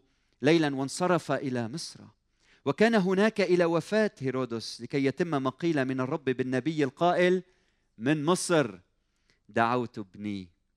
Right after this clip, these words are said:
حينئذ لما رأى هيرودس أن المجوس سخروا به غضب جدًا،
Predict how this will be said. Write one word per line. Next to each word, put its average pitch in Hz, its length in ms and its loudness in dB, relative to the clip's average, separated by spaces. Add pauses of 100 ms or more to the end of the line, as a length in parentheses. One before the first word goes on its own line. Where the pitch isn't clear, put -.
(120)
حينئذ 135 400 -2
لما 131 280 0
رأى 139 260 2
هيرودس 139 640 -2 (340)
أن 165 120 2
المجوس 151 720 -2
سخروا 185 640 0
به 196 400 4 (300)
غضب 220 400 4
جدًا، 208 640 4